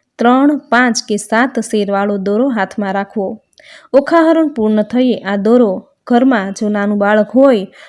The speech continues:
તો તેના હાથના કાંડે બાંધવો, તેમજ ઘરના પરિવારના સભ્યોને પણ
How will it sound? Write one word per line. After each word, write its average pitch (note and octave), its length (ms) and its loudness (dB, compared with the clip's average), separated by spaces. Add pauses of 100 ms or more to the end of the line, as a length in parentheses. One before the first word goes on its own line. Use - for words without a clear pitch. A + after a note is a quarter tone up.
(160)
તો A#3 80 2
તેના A3 280 0
હાથના A3+ 460 0
કાંડે G3+ 320 -2
બાંધવો, G3+ 520 -2 (260)
તેમજ G#3 320 0
ઘરના B3+ 380 2
પરિવારના G#3 560 0
સભ્યોને A3 520 -2
પણ A3+ 260 -2